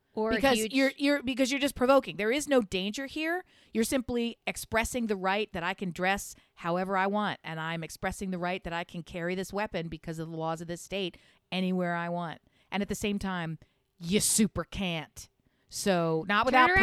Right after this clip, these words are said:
Speaker 2: provoking, not without
Speaker 1: Turn
Speaker 2: provoking.
Speaker 1: around. Put an S S uniform on him. And I w-, I mean, it's, uh, what
Speaker 2: What
Speaker 1: happened was
Speaker 2: happened
Speaker 1: gross.
Speaker 2: when the boyfriend, so, okay, so I, I'm just, <sighs> 'cause part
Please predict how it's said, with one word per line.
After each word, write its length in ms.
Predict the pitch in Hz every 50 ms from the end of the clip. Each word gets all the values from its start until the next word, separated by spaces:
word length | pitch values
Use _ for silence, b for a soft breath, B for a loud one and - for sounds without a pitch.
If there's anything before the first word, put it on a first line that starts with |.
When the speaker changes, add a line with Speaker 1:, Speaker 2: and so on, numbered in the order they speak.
| 370
Speaker 2:
provoking, 500 | 302 330 349 - 214 - 262 277 339 403 415 _ -
not 160 | 226 240 254
without 120 | 277 285
Speaker 1:
Turn 160 | 294 320 339
Speaker 2:
provoking. 200 | 339 339 320 247 226 254
Speaker 1:
around. 80 | 254 -
Put 160 | - 285 302 302
an 100 | 311 302
S 280 | - 294 277 269 - 294
S 180 | 285 277 -
uniform 500 | 269 285 277 277 - - 208 180 170 170
on 180 | 170 156 156 156
him. 260 | 190 165 139 143 147
And 160 | 156 175 180
I 160 | - 180 202
w-, 180 | 202 202 214 214
I 80 | 208 220
mean, 240 | 214 214 214 214
it's, 320 | 214 220 - - - - - _ - -
uh, 60 | 226
what 280 | 247 208 240 247 240
Speaker 2:
What 20 | 254
Speaker 1:
happened 500 | 311 - - - 381 - 226 214 214 214
was 80 | 226 -
Speaker 2:
happened 360 | 208 214 339 370 381 370 -
Speaker 1:
gross. 180 | - 403 370 320
Speaker 2:
when 160 | 285 285 285
the 100 | 285 277
boyfriend, 640 | 240 - 294 294 294 302 320 - - 262 233 226 214
so, 220 | - - 262 254 - -
okay, 220 | 247 - 247 -
so 120 | - - 208
I, 120 | 208 220 214 - -
I'm 160 | 208 233 233
just, 300 | - - - - - - B B B B B B B
<sighs> 60 | B B B B B B B B B B B B B B B B B _ _ _ _ _ -
'cause 100 | - 302 -
part 240 | - - 427 480